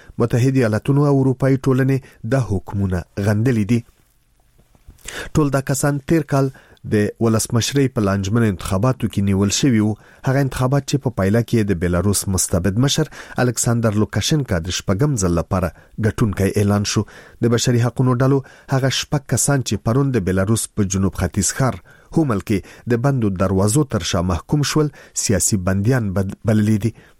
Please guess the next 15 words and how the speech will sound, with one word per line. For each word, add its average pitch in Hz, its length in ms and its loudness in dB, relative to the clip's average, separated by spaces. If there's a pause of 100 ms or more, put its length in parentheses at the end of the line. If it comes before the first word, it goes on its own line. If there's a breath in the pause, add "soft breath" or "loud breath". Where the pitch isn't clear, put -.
(120)
د - 120 0
دې 110 160 2
کسانو 120 480 2
یو 113 120 2 (120)
سلو 113 160 2
درې 110 280 0 (120)
او 107 60 0 (100)
یا 95 160 2
ورځنۍ 101 400 2 (160)
محاکمه 113 440 0 (360 loud breath)
د 123 100 0
بیلاروس 131 580 2
په - 220 -8
تاریخ 131 240 0
کې 131 100 2